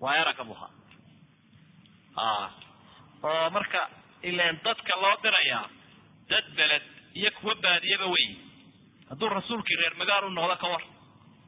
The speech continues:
luqadee buu kula hadlayaa reer miyiga? <laughs> Labada qolaba waa inuu, eh, arrinkooda wax ka yaqaano.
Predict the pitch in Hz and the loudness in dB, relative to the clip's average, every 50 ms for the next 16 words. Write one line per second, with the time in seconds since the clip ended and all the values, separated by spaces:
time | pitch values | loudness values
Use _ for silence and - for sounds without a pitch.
0 | - 156 160 - 165 170 - - - 202 226 214 - 196 196 202 196 202 196 175 | -8 -6 -4 0 0 0 2 2 0 0 0 -2 -2 2 4 4 4 4 2 0
1 | 165 160 151 143 143 143 156 170 180 160 123 98 92 - - - - - - - | 2 2 4 4 2 0 2 0 0 0 0 -2 -6 -14 -18 -20 -20 -20 -20 -20
2 | - - - - - - - - - - - - - - - - 156 180 220 226 | -18 -16 -16 -16 -16 -18 -20 -20 -20 -20 -20 -20 -20 -20 -14 -8 -4 -2 0 0
3 | 220 208 220 202 202 208 196 202 202 202 202 196 170 147 - - - - - - | 0 0 2 2 0 0 0 0 0 0 0 0 -2 -6 -10 -12 -18 -20 -20 -20
4 | - - - 147 151 - 196 190 185 180 175 - 190 165 151 139 - - 180 160 | -14 -6 -2 -2 0 2 0 0 -2 -2 -2 0 0 0 0 0 0 0 0 0
5 | 143 123 - 95 90 92 87 | 0 -2 -4 -4 -6 -6 -8